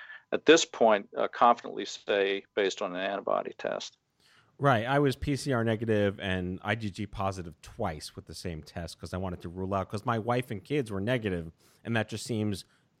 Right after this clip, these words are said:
Speaker 2: largely improbable. And I'm working on that Scooby-Doo mystery, talking to as many experts such as yourselves as possible.
Speaker 1: Well, I, you know, um, it,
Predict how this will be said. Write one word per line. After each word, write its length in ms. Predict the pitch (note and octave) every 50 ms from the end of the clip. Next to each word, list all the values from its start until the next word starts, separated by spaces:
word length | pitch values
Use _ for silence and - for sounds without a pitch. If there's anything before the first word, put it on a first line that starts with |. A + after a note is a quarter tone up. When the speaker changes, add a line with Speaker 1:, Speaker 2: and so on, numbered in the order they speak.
| _ _ _ -
Speaker 2:
largely 460 | C3 D3+ E3+ E3+ D#3+ C3+ C3 B2 G#2+
improbable. 540 | G2 - - A#2 A2 G#2 F2 D#2+ - - _ _ _ -
And 100 | G#2+ A2
I'm 100 | A2 A2
working 280 | A2+ A2+ A2 - B2 A2+
on 320 | G#2+ G2+ G2 G2 F#2+ F2 - _ _ _ _ _ -
that 360 | - A2+ A2+ A2+ A#2 - _ -
Scooby-Doo 420 | - - - C3 A#2+ A#2 A2 A2
mystery, 460 | A2 G#2+ G2+ - - A2+ G2+ F#2+ F#2
talking 300 | - - G#2+ G#2 - G#2+
to 60 | G2+
as 140 | F#2+ F2 -
many 340 | A2 G2+ G#2 G#2 G2 F#2+ - _ -
experts 420 | A2+ - - - A2 G2+ F#2+ -
such 180 | G2 G2 G2 G2+
as 100 | F#2+ F#2+
yourselves 360 | G2 F#2 - G2+ F#2 F2 F2
as 60 | E2+
possible. 460 | - F#2 F#2 F2+ E2+ - D#2+ D#2 - _ _ _ _ _ _ _ _ _ _ _ _ -
Speaker 1:
Well, 240 | C#3 D3 D#3 D#3+ -
I, 120 | B2+ B2+ B2
you 160 | C3 D#3+ D3+
know, 260 | D3 C3+ C3 - - _ _ _ -
um, 560 | - A#2 A2+ A#2 A#2 A2+ A2+ A2 A2 - - - _ _ _ _ -
it, 120 | C3+ A2